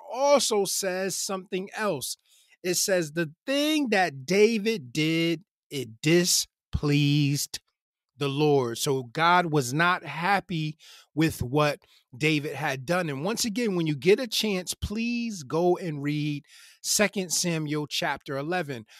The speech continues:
But I wanna take it from, uh, Second Samuel chapter twelve, and we're gonna read quickly through these scriptures,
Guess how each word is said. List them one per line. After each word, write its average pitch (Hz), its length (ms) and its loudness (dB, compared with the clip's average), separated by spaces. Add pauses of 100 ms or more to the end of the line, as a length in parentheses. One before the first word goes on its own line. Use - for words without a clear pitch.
(160)
But 160 120 -2
I 165 80 4
wanna 233 320 -2
take 214 280 -2
it 175 120 -8
from, 160 400 -8 (420)
uh, 143 160 -6
Second 180 320 -4
Samuel 175 320 0
chapter 156 380 0
twelve, 165 320 2
and 165 100 -4
we're 208 80 -2
gonna 190 180 0
read 180 320 -2
quickly 202 460 -6
through 175 140 -8
these 156 160 -4
scriptures, 160 580 -2